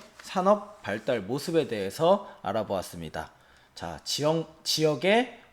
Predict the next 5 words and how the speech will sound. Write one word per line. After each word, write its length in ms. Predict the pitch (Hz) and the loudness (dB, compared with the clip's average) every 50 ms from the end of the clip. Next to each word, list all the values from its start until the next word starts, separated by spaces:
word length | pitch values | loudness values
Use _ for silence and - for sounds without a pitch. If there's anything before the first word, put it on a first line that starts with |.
| _ - 98 | _ -16 -6
무엇, 560 | 98 139 156 170 175 147 - - - - - | 0 4 8 10 10 10 10 6 0 -12 -10
무엇과 840 | 110 127 160 190 202 202 - - 170 165 175 214 254 - - - 110 | -2 4 4 4 4 4 0 2 6 8 8 8 8 4 -2 -8 -2
무엇에 340 | 123 151 180 196 202 190 - | 2 2 4 4 2 0 0
따라 640 | - 127 143 180 226 302 - - - - - - _ | 0 6 8 8 8 8 6 2 -10 -16 -20 -18 _
지역별로 960 | - - 147 147 151 151 - - 123 104 107 131 170 208 240 247 - - | -6 -2 0 0 0 0 -2 -4 -2 -2 0 4 6 6 6 6 4 -2